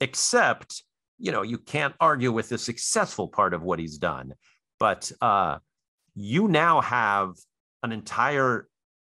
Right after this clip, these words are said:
Twitter thread of people coming on saying he's courting conservatives. But who buys E Vs? Liberals. Now, I don't necessarily agree with that. I think, you know,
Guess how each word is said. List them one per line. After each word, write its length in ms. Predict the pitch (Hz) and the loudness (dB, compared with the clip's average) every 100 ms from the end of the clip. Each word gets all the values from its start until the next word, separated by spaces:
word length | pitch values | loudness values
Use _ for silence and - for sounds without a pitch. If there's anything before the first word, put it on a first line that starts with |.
| _ | _
Twitter 360 | - 160 151 107 | -6 -4 -2 -2
thread 340 | - 98 92 | -2 -2 -2
of 140 | 90 - | -6 -10
people 380 | 147 127 87 80 | -8 -4 -4 -4
coming 300 | 110 104 101 | -4 -2 0
on 220 | 98 95 | 2 0
saying 480 | - 104 92 87 85 _ _ | -2 -2 -2 -4 -10 _ _
he's 260 | - 127 - | -2 -2 -2
courting 680 | - - 170 175 117 110 110 _ | -8 0 4 4 4 0 -6 _
conservatives. 1000 | - 113 - 175 170 95 76 58 - - _ _ _ - | -8 -8 -4 0 2 2 -2 -6 -12 -14 _ _ _ -2
But 120 | 139 | 0
who 240 | 123 196 143 | 2 2 2
buys 680 | 101 156 139 120 123 107 - | 4 4 6 4 0 -2 -4
E 160 | 139 123 | -2 -2
Vs? 600 | 107 147 107 64 - - _ _ _ | -2 -2 -2 -6 -14 -20 _ _ _
Liberals. 580 | 123 180 135 87 60 58 | 2 4 6 2 0 -4
Now, 340 | 123 107 104 - _ _ _ _ _ | 0 0 0 -4 _ _ _ _ _
I 100 | 123 | 0
don't 200 | 113 107 | 2 0
necessarily 580 | 104 - - 107 85 85 | -2 -6 -4 -2 -2 -4
agree 260 | 80 95 87 | -4 -2 -2
with 180 | 85 - | -4 0
that. 260 | 131 101 | 2 2
I 100 | 87 | 0
think, 280 | 85 98 87 _ _ _ - | -4 -8 -10 _ _ _ -10
you 80 | |
know, 240 | 87 65 | -6 -6